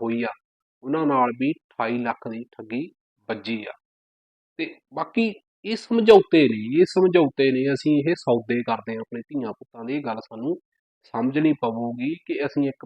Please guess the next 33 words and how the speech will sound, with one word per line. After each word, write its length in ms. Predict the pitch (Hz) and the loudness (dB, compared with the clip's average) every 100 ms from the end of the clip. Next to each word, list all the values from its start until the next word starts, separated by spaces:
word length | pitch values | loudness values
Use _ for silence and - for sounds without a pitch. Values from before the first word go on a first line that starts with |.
| - | -12
ਪੰਡ 220 | 135 127 | -8 -6
ਭਰਦੇ 440 | 123 147 123 101 117 | -6 -2 -2 -4 -8
ਹਾਂ 80 | 127 | -6
ਤੇ 80 | 156 | -6
ਦੂਜੀ 260 | 113 110 123 | -6 -4 -4
ਪੰਡ 260 | 120 110 | -4 -8
ਖੋਲ੍ਹਣ 380 | 104 113 127 139 | -10 -10 -6 -4
ਲਈ 200 | 123 165 208 120 107 | -4 -6 -10 -14 -8
ਦੇਖਦੇ 340 | 113 - - | -8 -10 -16
ਹਾਂ। 100 | - _ _ _ _ | -20 _ _ _ _
ਪਰ 120 | 156 143 | -4 2
ਜਿਸ 220 | 135 143 - | 2 2 2
ਤਰ੍ਹਾਂ 200 | 151 151 | 4 6
ਦਾ 100 | 156 - | 4 4
ਤੁਸੀਂ 320 | 143 - 151 120 | 0 0 -2 -2
ਹੁਣ 180 | 127 139 - | -2 -2 -2
ਸਮਾਂ 400 | 127 120 127 123 | -4 -2 -2 -2
ਦੇਖ 260 | 117 120 123 | -4 -4 -6
ਰਹੇ 200 | 110 127 | -8 -8
ਹੋ 40 | |
ਕੈਨੇਡਾ, 440 | - 117 113 117 | -8 -10 -10 -10
ਅਮਰੀਕਾ 460 | 113 110 110 - 110 | -8 -8 -10 -12 -18
ਦਾ, 180 | 101 98 _ _ _ _ | -18 -20 _ _ _ _
ਉਹ 140 | 139 135 | -6 -4
ਜ਼ਿੰਦਗੀ 520 | 120 117 113 117 120 | -2 -4 -4 -4 -4
ਵੀਰੋ 320 | 113 113 120 117 107 | -4 -6 -6 -8 -10
ਬੜੀ 200 | 107 107 | -10 -12
ਮੁਸ਼ਕਲ 500 | 104 107 - - 196 | -12 -12 -10 -12 -10
ਆ 60 | - | -10
ਕੈਨੇਡਾ, 420 | - - - - | -12 -20 -20 -20
ਅਮਰੀਕਾ 460 | - - _ _ - | -20 -20 _ _ -20
ਦੀ। 120 | _ _ _ _ _ _ _ _ _ _ _ _ _ _ - | _ _ _ _ _ _ _ _ _ _ _ _ _ _ -10
ਤੁਹਾਨੂੰ 640 | 127 127 135 147 160 175 | -2 2 4 4 6 8